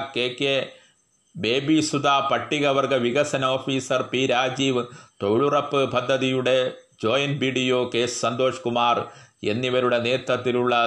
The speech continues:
സംഘവും വനപാത നിർമ്മാണ പ്രദേശങ്ങൾ സന്ദർശിച്ചു. സെക്ഷൻ ഫോറസ്റ്റ് ഓഫീസർ വി സുരേഷിന്റെ നേതൃത്വത്തിലെ എഞ്ചിനീയർമാരുടെ സംഘവും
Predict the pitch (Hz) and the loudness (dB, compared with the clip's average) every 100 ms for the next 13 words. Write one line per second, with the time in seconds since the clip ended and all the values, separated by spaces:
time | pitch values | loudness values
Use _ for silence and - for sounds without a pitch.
0 | 110 - - 117 120 117 117 113 110 107 | -2 -6 -4 -4 -2 -2 0 -2 -4 -2
1 | 107 127 120 127 120 120 120 113 117 113 | -2 0 0 0 2 0 0 0 0 0
2 | 110 113 107 113 110 107 107 104 120 - | 0 -2 0 -2 -4 -8 -4 -2 -2 -8
3 | - - - - 131 117 113 - 107 - | -20 -14 -8 0 0 2 -2 -4 -6 -2
4 | 92 - - - - - - - - 117 | -4 -4 -14 -20 -20 -20 -12 -6 0 0
5 | 120 180 180 - 160 160 - 165 151 160 | 0 -2 -2 0 2 0 0 0 2 0
6 | 160 165 156 117 160 165 139 165 175 165 | 2 2 2 2 0 0 0 0 0 -2
7 | 151 147 151 147 151 147 147 147 139 113 | 0 2 0 0 -2 0 0 2 0 -2
8 | 131 160 156 147 147 139 139 135 127 127 | 0 0 0 2 2 2 0 0 0 0
9 | 127 113 98 | 2 -2 -4